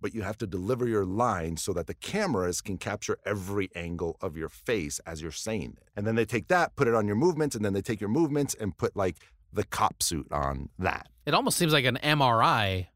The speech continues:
Speaker 1: Yeah.
Speaker 2: when you get in the tube and you can't move. Either that or you were in some, like, very extensive cult
Speaker 1: <laughs> Right.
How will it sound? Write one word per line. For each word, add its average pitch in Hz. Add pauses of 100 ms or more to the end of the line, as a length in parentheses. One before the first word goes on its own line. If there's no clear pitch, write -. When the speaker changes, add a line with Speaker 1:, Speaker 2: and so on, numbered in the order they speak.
Speaker 1:
Yeah. 202
Speaker 2:
when 127
you 135
get 127
in 127
the 120
tube 123
and 117
you 113
can't 113
move. 104 (180)
Either 226
that 220
or 180
you 151
were 156
in 147
some, 139
like, 117
very 135
extensive 110
cult -
Speaker 1:
<laughs> -
Right. 147